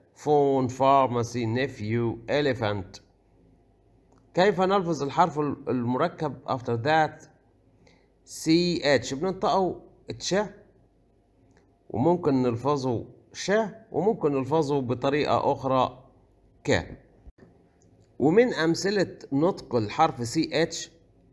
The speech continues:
في، آه، نلفظه سي اتش تش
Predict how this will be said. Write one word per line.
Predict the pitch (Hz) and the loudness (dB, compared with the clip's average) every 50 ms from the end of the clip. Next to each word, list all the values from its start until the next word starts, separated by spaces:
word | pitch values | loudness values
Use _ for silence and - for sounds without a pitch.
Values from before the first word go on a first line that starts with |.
| _ _ _ | _ _ _
في، | - - 139 139 135 127 117 104 - - - - - _ _ - 113 | -12 -6 -4 -2 0 0 0 -2 -4 -8 -16 -20 -20 _ _ -4 -2
آه، | 117 110 107 | -2 0 0
نلفظه | 101 113 110 104 - 131 139 135 117 113 101 90 | 0 -2 -4 -4 -2 -2 -2 -2 0 -2 -2 -2
سي | 95 - - 131 120 - - | -4 -4 -2 -2 -2 -2 -2
اتش | 123 139 135 - - | -2 -2 -4 -6 -10
تش | - - - - - - | -16 -16 -14 -10 -4 -2